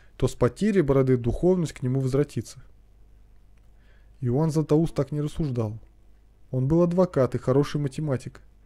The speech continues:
и искусно пользовался тем и другим, законом и цифрами. Когда же ему указывали на верующего и говорили: "Что дает человеку вера?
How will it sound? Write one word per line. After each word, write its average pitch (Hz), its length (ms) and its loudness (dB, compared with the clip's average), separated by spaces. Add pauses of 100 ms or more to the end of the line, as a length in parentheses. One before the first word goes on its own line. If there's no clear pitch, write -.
(300)
и 139 140 0
искусно 160 480 -2
пользовался 139 520 0
тем 180 360 -4 (160)
и 160 80 -4
другим, 123 480 -2 (460)
законом 131 520 -2
и 160 60 -8
цифрами. 117 560 -6 (1120)
Когда 156 320 4
же 165 100 4
ему 165 180 4
указывали 151 420 4
на 139 100 0
верующего 143 480 2
и 139 40 -4
говорили: 135 420 2 (400)
"Что - 300 2
дает 170 460 4
человеку 156 460 0
вера? 131 440 2